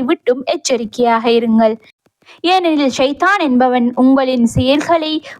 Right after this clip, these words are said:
பாலடிக்கவே மிகவும் வேட்கையாக இருப்பதுடன் நீங்கள் செய்த அனைத்து நல்லமல்களையும்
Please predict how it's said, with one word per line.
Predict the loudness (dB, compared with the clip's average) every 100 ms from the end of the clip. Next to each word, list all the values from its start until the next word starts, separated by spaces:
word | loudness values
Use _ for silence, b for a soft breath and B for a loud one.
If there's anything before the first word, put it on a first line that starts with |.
| -4
பாலடிக்கவே | 0 0 0 0 0 0 0 0 2 4
மிகவும் | 2 0 0 0
வேட்கையாக | 0 0 0 2 0 0 -2
இருப்பதுடன் | 0 0 2 0 -4 B B 0
நீங்கள் | 2 2 0 -2
செய்த | -2 0 0
அனைத்து | 0 0 0 0 2
நல்லமல்களையும் | 2 0 0 0 0 0 2 2 0